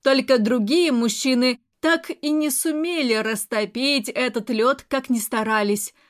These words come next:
В постели Лидия всегда вспоминала его, своего первого, того, кто заставил ее сердце пуститься в пляс и чьи губы оставили пожизненное клеймо на ее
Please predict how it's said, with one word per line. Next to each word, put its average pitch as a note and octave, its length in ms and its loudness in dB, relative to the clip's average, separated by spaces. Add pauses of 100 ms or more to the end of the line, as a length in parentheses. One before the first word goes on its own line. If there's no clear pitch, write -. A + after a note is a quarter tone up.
В - 200 -20
постели B3+ 880 2 (160)
Лидия C4+ 500 4
всегда A3 640 0
вспоминала A3+ 920 0
его, A3+ 680 -2
своего E4 340 0
первого, G#3+ 640 0 (360)
того, A#3 420 2
кто A#3 240 -2
заставил C4 540 0
ее B3+ 220 0
сердце C#4+ 440 -2
пуститься C4 640 -2
в B3+ 80 -10
пляс D4+ 440 2 (240)
и C#4 100 -2
чьи C4 300 -4
губы A#3+ 540 2
оставили C4 640 -2
пожизненное D4 960 0
клеймо A#3+ 600 0
на A3+ 120 0
ее G3+ 460 0